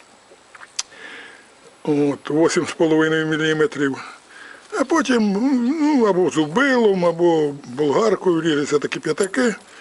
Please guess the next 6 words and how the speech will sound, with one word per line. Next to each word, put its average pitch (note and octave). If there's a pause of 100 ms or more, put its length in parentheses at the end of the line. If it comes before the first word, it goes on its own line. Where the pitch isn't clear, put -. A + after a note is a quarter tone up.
(480)
От F#3
квадратики. - (200)
Це G#4+
вже A#3
готові G3
шайби. F#2+